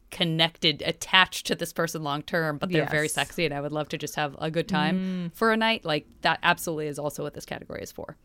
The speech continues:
Speaker 1: I know I
Speaker 2: Nice.
Speaker 1: said I was putting you in a throuple. I absolutely withdraw that.
Speaker 2: No, I just,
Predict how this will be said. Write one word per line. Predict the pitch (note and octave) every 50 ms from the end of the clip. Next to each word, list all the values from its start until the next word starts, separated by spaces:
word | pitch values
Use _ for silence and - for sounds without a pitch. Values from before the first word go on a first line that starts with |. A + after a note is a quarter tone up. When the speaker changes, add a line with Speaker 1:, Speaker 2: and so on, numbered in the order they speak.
| _ _ _ - -
Speaker 1:
I | F#3+ F#3+ F#3 F3+ F3+ F3 G3+ G#3
know | A3+ A3+
I | A3
Speaker 2:
Nice. | G#3 -
Speaker 1:
said | G#3+
I | F#3+
was | E3+ -
putting | F#3+ F3+ F3
you | E3+
in | E3 D#3+
a |
throuple. | - - E3 D#3 - D#3+ D3+ D3 -
I | C#3+ D3 - -
absolutely | - D#3 D#3+ D#3 - E3 D3+ C#3+ C#3+ C#3
withdraw | C3 C3+ - - C3+ C#3+ D3+
that. | - G3 G#3 - - - - - -
Speaker 2:
No, | F3+ F3 F#3 F3+ F#3 F#3 F3+ E3+ E3+
I | D3+ F3 F3+
just, | - G#3 G3 F#3 - - - -